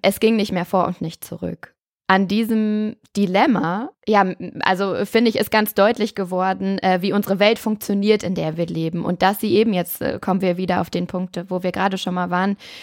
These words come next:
wie menschenfeindlich eigentlich unser System ist. Wenn Menschen, wenn sie am Limit sind,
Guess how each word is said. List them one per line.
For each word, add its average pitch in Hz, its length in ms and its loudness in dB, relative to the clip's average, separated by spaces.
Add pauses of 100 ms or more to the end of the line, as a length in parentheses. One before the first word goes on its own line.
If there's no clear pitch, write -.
(120)
wie 220 120 2
menschenfeindlich 190 880 2
eigentlich - 440 -6
unser 165 280 -2
System - 580 -6
ist. - 300 -6
Wenn 180 140 4
Menschen, 208 340 2
wenn 202 140 4
sie 196 140 0
am 180 160 0
Limit 233 340 0
sind, 208 480 -2